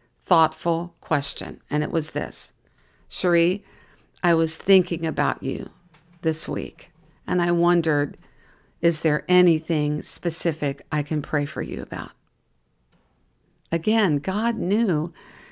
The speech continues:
exactly what I needed. Someone not to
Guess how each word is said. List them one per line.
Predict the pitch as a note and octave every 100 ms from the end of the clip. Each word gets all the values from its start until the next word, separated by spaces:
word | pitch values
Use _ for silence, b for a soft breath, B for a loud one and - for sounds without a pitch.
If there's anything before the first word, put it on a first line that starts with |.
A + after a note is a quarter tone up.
| B
exactly | G3 - - G#3 G#3+ - F#3+
what | F3
I | D3+ D#3
needed. | D#3+ G3+ - B3+ _ _ _ b b b b
Someone | - G#3 G#3 G3+ F#3+ F#3+
not | F#3+ G#3+ G#3+ - -
to | D#3 C#3